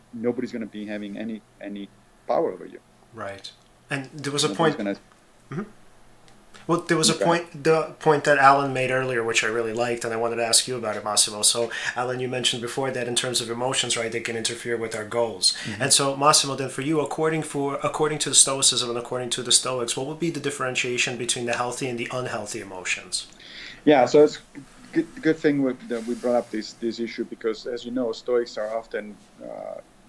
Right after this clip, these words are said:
Speaker 1: regarded as people who su-, try to suppress emotions.
Speaker 2: Right.
Speaker 1: And they did no, nothing o-, of the kind, for one thing, because it's not possible to suppress emotions anyway.
Speaker 2: Uh-huh.
Speaker 1: Um, and the Stoics knew it. I mean, just,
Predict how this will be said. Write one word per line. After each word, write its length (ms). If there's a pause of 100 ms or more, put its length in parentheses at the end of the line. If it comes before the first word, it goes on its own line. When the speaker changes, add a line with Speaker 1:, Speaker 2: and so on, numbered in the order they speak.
(200)
Speaker 1:
regarded 460
as 120
people 260
who 120
su-, 220
try 200
to 140
suppress 420
emotions. 500
Speaker 2:
Right. 220
Speaker 1:
And 180
they 180 (180)
did 180
no, 200
nothing 420
o-, 240
of 120
the 60
kind, 380
for 120
one 200
thing, 180
because 300
it's 180
not 220
possible 340
to 100
suppress 480
emotions 460
anyway. 400 (160)
Speaker 2:
Uh-huh. 140 (420)
Speaker 1:
Um, 300 (260)
and 140
the 40
Stoics 340
knew 180
it. 20
I 60
mean, 160
just, 240